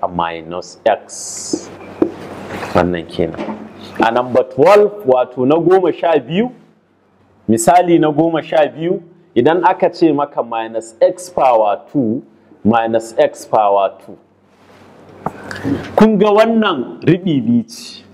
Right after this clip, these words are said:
Ana nufin x riɓi biyu, x riɓi biyu.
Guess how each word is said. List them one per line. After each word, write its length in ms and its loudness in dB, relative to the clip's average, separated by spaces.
Ana 260 0
nufin 380 0
x 280 0
riɓi 480 0
biyu, 180 -8
x 300 -2
riɓi 420 2
biyu. 200 -10